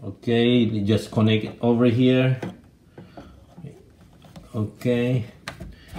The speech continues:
until it gets all the way, not too tight, so it's easier it can remove it easily, oh, anyway.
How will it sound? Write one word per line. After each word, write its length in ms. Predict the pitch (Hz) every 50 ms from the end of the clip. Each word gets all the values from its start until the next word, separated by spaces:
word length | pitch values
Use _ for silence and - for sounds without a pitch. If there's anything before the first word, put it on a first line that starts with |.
| - - - -
until 340 | 95 95 92 - 104 92 95
it 240 | 95 95 95 - -
gets 320 | 113 101 - - - - -
all 220 | - 104 104 107
the 160 | 98 95 101
way, 400 | 98 101 101 101 101 107 107 104 - - - - - - - - - - - - - - - - - - - - -
not 200 | - 123 - -
too 120 | - 107 90
tight, 440 | - - 101 95 98 95 90 -
so 120 | - - 104
it's 180 | - - -
easier 560 | - 98 98 - - 104 95 90 - - - - - - _ - - - - _ - -
it 160 | - - -
can 240 | - 98 92 92 87
remove 320 | 87 90 87 92 92 90 92 87
it 160 | 87 - 95
easily, 440 | 92 95 - - 101 92 92 92 90
oh, 160 | 90 92 95
anyway. 600 | 95 92 95 92 95 92 87 87 87 90 92